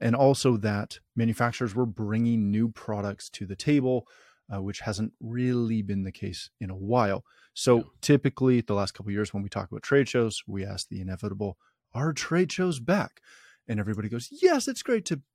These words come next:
Speaker 1: be friendly together." Um, so I do wanna ask that question in the sense
Speaker 2: Yeah.
Speaker 1: of: Are we back on track with product releases and companies actually showing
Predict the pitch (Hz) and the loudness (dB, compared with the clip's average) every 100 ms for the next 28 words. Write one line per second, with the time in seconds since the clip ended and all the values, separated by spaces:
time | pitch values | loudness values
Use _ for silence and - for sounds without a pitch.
0 | - 165 139 - - 143 131 113 104 131 | -8 -6 -6 -4 0 2 2 0 0 2
1 | 110 92 - - - - 120 107 - _ | 2 0 -8 -20 -12 4 4 4 0 _
2 | - - 127 156 196 165 147 135 131 123 | -12 0 2 4 2 2 0 2 4 4
3 | - 110 - - _ _ - 131 123 127 | 2 -6 -6 -20 _ _ -2 0 2 0
4 | 110 - 104 98 - _ _ _ - 104 | 0 0 -4 -4 -14 _ _ _ -6 -4
5 | 113 98 113 107 123 113 110 104 - - | -2 0 2 2 0 0 0 -2 -4 -12
6 | - 107 101 98 - 101 - _ _ - | -8 -4 -4 -6 -6 -6 -8 _ _ 0
7 | 117 - 104 101 98 - 92 92 - 104 | 0 0 -4 -4 -4 -6 -8 -8 -8 -6
8 | 101 92 - - _ _ _ _ _ - | -6 -10 -16 -20 _ _ _ _ _ -6
9 | 190 180 175 147 135 - 131 120 - 110 | -4 0 2 4 2 0 -4 -2 -2 -2
10 | 104 101 92 | 0 -2 -4